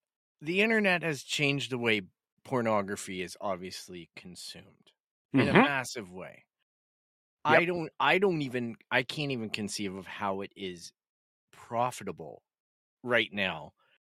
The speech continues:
Speaker 1: in the sense that I guess there's this whole benign industry of just ads and whatnot. But
Speaker 2: Pardon?
Speaker 1: it blows me away that at one point you would be like,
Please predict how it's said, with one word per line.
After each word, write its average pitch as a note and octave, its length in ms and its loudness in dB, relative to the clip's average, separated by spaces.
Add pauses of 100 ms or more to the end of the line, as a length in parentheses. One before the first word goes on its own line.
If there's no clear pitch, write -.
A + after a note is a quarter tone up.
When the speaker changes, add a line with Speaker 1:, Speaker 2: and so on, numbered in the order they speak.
(300)
Speaker 1:
in A2+ 160 -2
the G2+ 100 -4
sense G2+ 360 -6
that F#2+ 300 -2
I A2 120 0
guess A2 340 0
there's G2+ 240 -4
this G2 200 -6
whole F#2+ 240 -4
benign F#2 420 -8
industry F2 440 -14
of E2+ 120 -16
just - 320 -18
ads F2 380 -4
and D#2 120 -16
whatnot. - 340 -18 (600)
But C3 220 6 (120)
Speaker 2:
Pardon? D#3 220 10 (400)
Speaker 1:
it D#3+ 140 0 (160)
blows F#3+ 400 2
me D4 140 0
away A#2+ 760 0 (920)
that D#3 280 2
at D#3 180 4
one A3 380 4
point A#3+ 460 0 (840)
you F#3 200 -4
would G#3 200 -2
be A3 160 0
like, F#3+ 360 4